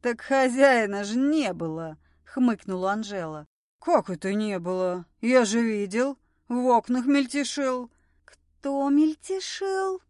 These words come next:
подозрительно спросила Мила. Тосик растерянно уставился на неё.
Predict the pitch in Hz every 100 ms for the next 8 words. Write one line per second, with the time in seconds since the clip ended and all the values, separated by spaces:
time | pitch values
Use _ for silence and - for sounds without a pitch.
0 | _ _ 311 330 311 330 302 311 311 -
1 | 339 302 330 320 294 294 302 302 294 -
2 | _ _ _ - 190 185 339 - 302 240
3 | - 226 277 311 381 - 196 165 156 160
4 | - 175 175 165 165 156